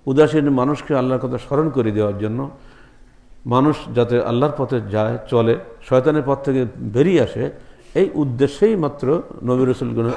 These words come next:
আগমন। একইভাবে যারা ওলামায়ে দ্বীন আছেন বিভিন্ন দেশে, বিভিন্ন অঞ্চলে, এরা কিন্তু ওয়ারাসাতুল আম্বিয়া,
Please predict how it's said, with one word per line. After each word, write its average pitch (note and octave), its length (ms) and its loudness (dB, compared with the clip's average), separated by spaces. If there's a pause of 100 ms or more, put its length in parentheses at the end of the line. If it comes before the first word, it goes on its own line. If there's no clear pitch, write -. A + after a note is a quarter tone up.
আগমন। G#2 520 -2 (640)
একইভাবে F3 580 4
যারা D3 120 4
ওলামায়ে B2 400 4
দ্বীন A#2+ 380 0
আছেন G#2+ 420 -6 (800)
বিভিন্ন B2+ 360 2
দেশে, A2+ 500 2
বিভিন্ন C3 300 0
অঞ্চলে, B2 560 2 (580)
এরা C3 180 6
কিন্তু D3+ 220 2
ওয়ারাসাতুল C3+ 480 2
আম্বিয়া, A2+ 500 2